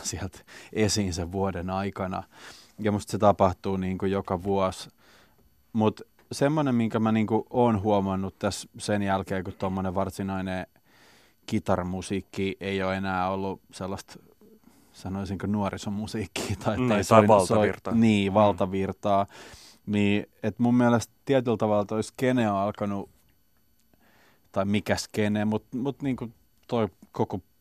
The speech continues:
Speaker 1: koko meininki on alkanut jotenkin tavallaan voimaan sillä lailla paremmin, et, et ei oo enää semmosia niinku keloja jotenkin, et,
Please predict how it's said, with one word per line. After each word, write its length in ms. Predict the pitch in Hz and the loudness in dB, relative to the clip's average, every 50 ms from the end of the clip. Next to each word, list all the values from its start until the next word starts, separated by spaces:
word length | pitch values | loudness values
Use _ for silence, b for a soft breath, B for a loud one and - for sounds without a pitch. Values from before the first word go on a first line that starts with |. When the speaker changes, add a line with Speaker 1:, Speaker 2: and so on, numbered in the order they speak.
| _ _ - | _ _ -6
Speaker 1:
koko 260 | - 117 - - - - _ _ - | -6 -6 -4 -4 -6 -8 _ _ -10
meininki 560 | 117 123 110 107 110 107 98 95 98 90 95 | -4 0 2 2 2 2 2 0 -4 -4 -4
on 60 | 98 95 | -4 -4
alkanut 300 | 95 98 - 101 95 95 | -4 -4 -6 -6 -6 -6
jotenkin 440 | 95 90 95 92 - 101 98 - - _ _ _ _ _ - _ | -6 -6 -8 -8 -6 -6 -6 -6 -10 _ _ _ _ _ -6 _
tavallaan 440 | - 98 101 98 95 92 92 87 | 0 0 2 2 2 0 -2 -2
voimaan 560 | 92 101 107 107 101 95 92 92 95 98 101 - _ 113 | 0 2 2 2 2 2 0 -2 -2 -4 -6 -8 _ -14
sillä 300 | - - 135 131 107 98 | -6 -4 -2 -2 0 -2
lailla 180 | 95 92 92 - | -2 -4 -4 -4
paremmin, 440 | - 104 101 98 101 98 98 98 98 | -2 -2 -2 -2 -2 -4 -6 -6 -6
et, 160 | 95 - - _ _ - _ _ - | -8 -10 -12 _ _ -20 _ _ -14
et 100 | 104 - _ - | -14 -14 _ -6
ei 220 | 123 117 117 120 | -2 0 2 2
oo 80 | 117 113 | 2 2
enää 260 | 113 117 113 110 104 92 | 2 2 2 0 0 0
semmosia 500 | - 104 101 101 101 - - - 104 98 | -2 -2 -4 -4 -6 -8 -8 -8 -6 -6
niinku 360 | 101 101 98 95 107 104 - - - | -6 -6 -6 -6 -8 -10 -10 -14 -10
keloja 400 | - - 110 110 107 101 98 95 | -4 0 0 2 2 0 0 -2
jotenkin, 400 | 95 95 - 98 95 95 92 92 | -4 -6 -6 -8 -8 -8 -6 -8
et, 180 | 90 92 - | -8 -8 -10